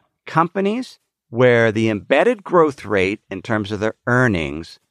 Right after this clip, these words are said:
are gonna grow faster than what the market has already priced in, the consensus. What is the consensus of all the market participants think?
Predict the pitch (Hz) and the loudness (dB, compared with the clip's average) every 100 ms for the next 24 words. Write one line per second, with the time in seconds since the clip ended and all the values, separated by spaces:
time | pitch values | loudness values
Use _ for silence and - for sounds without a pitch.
0 | - 92 202 196 110 101 - 117 120 120 | -14 -6 -4 -2 -2 -4 -2 0 0 -2
1 | - 95 87 90 87 90 - 104 90 90 | -6 -4 -4 -4 -4 -2 -4 -6 -6 0
2 | 95 98 104 95 85 87 82 80 87 78 | 0 0 -6 -8 -4 -2 -2 -6 -8 -8
3 | - 71 - _ _ _ - 101 - 92 | -10 -14 -14 _ _ _ -12 -10 -8 -12
4 | - 120 92 - - - _ _ _ _ | -8 -8 -8 -12 -20 -20 _ _ _ _
5 | _ _ _ _ _ _ 107 143 185 170 | _ _ _ _ _ _ 0 2 2 -2
6 | 165 - 147 - 180 160 - 98 107 90 | -8 -8 -10 -6 -4 -4 -6 -14 -12 -14
7 | _ - 120 139 147 127 117 - 117 - | _ -2 2 2 2 0 0 -2 -12 -14
8 | 107 - - - 87 - 87 - | -14 -14 -16 -14 -16 -12 -14 -14